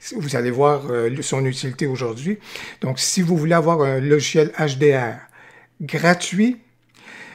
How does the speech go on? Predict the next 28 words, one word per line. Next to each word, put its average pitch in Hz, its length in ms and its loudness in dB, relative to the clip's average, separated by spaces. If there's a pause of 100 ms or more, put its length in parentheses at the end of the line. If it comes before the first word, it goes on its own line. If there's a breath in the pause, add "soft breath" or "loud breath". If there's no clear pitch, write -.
(220 loud breath)
ben, 143 280 0 (120)
dans 139 200 2
le 127 120 0
descriptif 170 720 -2
de 143 80 4
la 127 160 4
vidéo, 131 480 0
vous 139 160 -4
allez 135 140 2
avoir 143 340 2
un 123 140 0
lien 139 360 0 (320 loud breath)
vers 147 420 2 (240)
Aurora 156 880 2
deux 160 240 4
mille 170 240 6
dix-huit. 135 460 -4 (120)
Suivez 202 520 2
ce 214 140 0
lien-là, 156 600 4
suivez 185 560 0
les 170 100 4
consignes 156 440 0
à 135 40 -2
ce - 120 -4
moment-là 127 480 2 (360 loud breath)
chez - 260 -2
Skylum 156 520 2